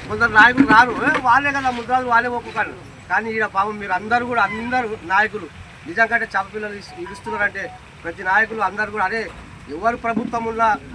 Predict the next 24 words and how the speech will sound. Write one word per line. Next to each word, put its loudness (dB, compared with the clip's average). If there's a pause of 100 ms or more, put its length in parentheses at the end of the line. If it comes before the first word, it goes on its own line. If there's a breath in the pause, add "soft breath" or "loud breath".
(120)
మనం -4
పోదామని -4
మీరు -6
అందరూ -6
కూడా -4
రావడం -4
నాకు -6
చాలా -6
సంతోషం." -10 (440)
అందుకోసం -4
ఏమంటే -6 (300)
ఈరోజు 0
సూర్యమోహన్ 0
గారు 0
చెప్పినట్ల -2 (440)
మన -2
శ్రీహరణ 2
గారి -2 (180)
బర్త్‌డే 2
కూడా 0
ఈరోజే -2
ఉంది. -6 (480)
శ్రీహరణ 4
గారు 4